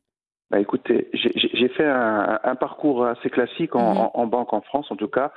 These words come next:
Speaker 2: D'accord.
Speaker 1: J'ai été conseiller clientèle particulier, ensuite professionnel, et je me suis dirigé vers la gestion de patrimoine.
Speaker 2: Mhm.
Speaker 1: Et ce qui m'a le plus,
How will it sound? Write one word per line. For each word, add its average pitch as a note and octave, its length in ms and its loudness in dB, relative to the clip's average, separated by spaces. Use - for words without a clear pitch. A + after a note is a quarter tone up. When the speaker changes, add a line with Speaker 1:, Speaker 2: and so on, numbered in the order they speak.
Speaker 2:
D'accord. E3+ 300 -12
Speaker 1:
J'ai A#2+ 180 4
été A#2+ 240 2
conseiller C#3 400 2
clientèle B2 500 0
particulier, B2 1120 0
ensuite - 420 -4
professionnel, B2 680 0
et A#2+ 60 2
je A2 60 -4
me A2 60 -4
suis - 160 -8
dirigé A#2+ 360 2
vers A#2 140 0
la G2+ 100 2
gestion A2 260 -2
de A2+ 60 -4
patrimoine. F#2 480 -2
Speaker 2:
Mhm. E3 220 -12
Speaker 1:
Et - 60 2
ce - 80 -6
qui - 120 -2
m'a A2 80 2
le G#2+ 100 4
plus, C#3 300 0